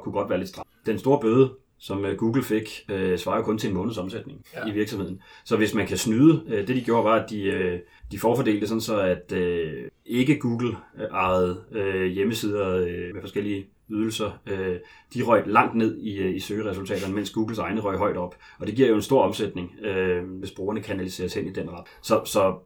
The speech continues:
Speaker 1: man kan sige, det Vestager har gjort, er, at hun har, øh, håndhævet regelsættet. Det skal man jo også som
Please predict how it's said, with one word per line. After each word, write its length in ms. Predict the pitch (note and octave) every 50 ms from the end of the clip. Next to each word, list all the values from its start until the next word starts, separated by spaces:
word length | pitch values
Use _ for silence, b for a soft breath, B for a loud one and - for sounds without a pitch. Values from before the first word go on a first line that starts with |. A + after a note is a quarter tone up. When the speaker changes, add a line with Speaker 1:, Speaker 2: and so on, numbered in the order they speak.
| _ _
Speaker 1:
man 120 | - G#2 G2+
kan 60 | F#2+
sige, 180 | G2 G2 F2+ - - _ - - -
det 100 | C#3 C3
Vestager 320 | C#3 C#3+ C#3 - C3 G#2+
har 60 | G#2+
gjort, 280 | - - B2 A#2 G#2+ G2
er, 40 | G#2+
at 80 | A#2+
hun 120 | C3 B2 A2+
har, 340 | G#2+ F#2 F2+ F2 - - _ G2+
øh, 260 | G2 F#2 F2+ F2+ F2 E2+ E2+
håndhævet 420 | - - C#3 D#3 D#3 D3 A2+ G2+ G2+
regelsættet. 480 | F#2+ G2+ G#2 G#2+ - G#2 F#2 F#2 -
Det 80 | C3 C3
skal 160 | - D3 D3+
man 80 | C#3 G#2+
jo 60 | F#2+
også 140 | G2+ G2+ -
som 240 | - A2+ G2 F#2+